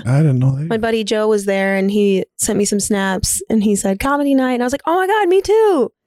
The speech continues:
Speaker 2: He's like, "Where are you?" I was like, "Travelers." And he was like, "Oh, Presidential."
Speaker 1: They should offset that.
Speaker 2: Well, I mean, I don't think they ever really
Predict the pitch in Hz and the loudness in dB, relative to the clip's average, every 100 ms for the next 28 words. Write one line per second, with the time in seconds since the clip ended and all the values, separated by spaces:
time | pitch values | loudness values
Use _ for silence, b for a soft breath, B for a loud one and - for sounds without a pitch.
0 | _ _ 262 269 415 466 466 453 453 240 | _ _ -4 0 0 2 2 2 2 0
1 | 233 208 - 302 349 247 208 208 233 233 | -2 -4 -4 -4 0 2 2 0 0 2
2 | 233 240 - - - 370 240 330 359 392 | 2 0 -2 -4 -2 -2 0 0 0 0
3 | 370 302 233 214 147 - 220 - 170 - | 0 0 0 0 -2 -2 -4 -2 -2 -2
4 | - - - 50 - _ - _ _ _ | -4 -4 -2 -2 -4 _ -20 _ _ _
5 | _ _ - 302 302 294 277 254 226 202 | _ _ -4 0 0 0 2 2 2 0
6 | 180 175 175 165 170 165 151 160 131 | -2 -4 -2 -2 0 -2 0 0 0